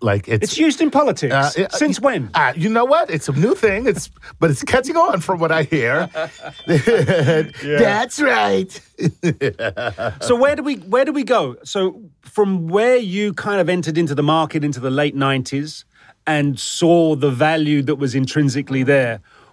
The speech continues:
Speaker 2: where can we go from here, this point in the twenty-first century? How sophisticated is our betting patterns, our,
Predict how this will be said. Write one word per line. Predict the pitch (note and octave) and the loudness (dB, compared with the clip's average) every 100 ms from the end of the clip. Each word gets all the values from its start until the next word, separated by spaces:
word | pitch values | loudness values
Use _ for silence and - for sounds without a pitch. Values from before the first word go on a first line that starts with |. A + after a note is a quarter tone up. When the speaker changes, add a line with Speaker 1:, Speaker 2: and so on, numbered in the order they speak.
| - | -18
Speaker 2:
where | B2+ B2+ F3 G#3+ A#3 | -10 0 2 2 0
can | - G#3+ F#3+ | -4 -2 0
we | F3+ | 0
go | E3 D#3 | 2 2
from | D3 D3 | 2 -2
here, | B2+ C3 C#3+ G2 A2 | -2 0 0 -2 -6
this | A2 D#3 - | -2 -2 -4
point | - E3+ C#3 A2 - - - | -4 -2 -2 -4 -14 -20 -10
in | C3+ B2+ | -6 -4
the | A#2 | -6
twenty-first | - C3+ B2 C3 A#2+ | -6 -6 -4 -4 -4
century? | - B2+ - B2 A2+ | -4 -4 -4 -8 -6
How | E3 | -4
sophisticated | E3 E3+ - F#3+ - F3 F3+ E3 C#3+ B2+ - _ | -4 -4 -2 -4 -2 -4 0 2 2 -2 -6 _
is | D3+ C#3+ C#3 - | -4 -2 -2 -4
our | C3+ C3+ | -4 -4
betting | A2 C3+ C3 C3 B2 | -2 -4 -4 -6 -8
patterns, | - A#2+ - A#2+ A#2+ B2+ | -6 -8 -8 -10 -8 -4
our, | A#2+ A#2 | -2 -4